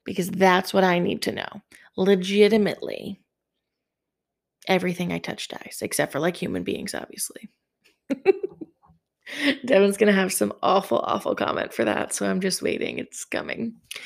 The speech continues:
But literally, like, this thing, I've only had it, like, four days, and I'm already concerned. I'm like, "Does it look gray? I feel like, does it need more water?"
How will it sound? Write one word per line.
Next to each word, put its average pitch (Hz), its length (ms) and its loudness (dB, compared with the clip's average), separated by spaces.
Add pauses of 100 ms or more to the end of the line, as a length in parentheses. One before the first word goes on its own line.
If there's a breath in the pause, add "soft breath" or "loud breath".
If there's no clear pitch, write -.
(360 loud breath)
But 175 520 4 (800)
literally, 175 420 6
like, 175 240 4
this 190 180 6
thing, 202 340 2
I've 180 160 2
only 180 200 4
had 175 220 0
it, - 180 -4
like, 170 200 -4
four 147 200 -2
days, - 260 -2
and 90 80 -4
I'm 73 140 -6
already - 260 -2
concerned. - 420 -2
I'm 190 80 4
like, 190 160 0
"Does 240 160 -2
it - 140 -2
look 285 260 2 (220)
gray? 262 760 2 (420 loud breath)
I 226 60 0
feel 247 440 2
like, - 280 4
does 220 180 4
it - 100 2
need 254 180 2
more 277 140 4
water?" 226 580 4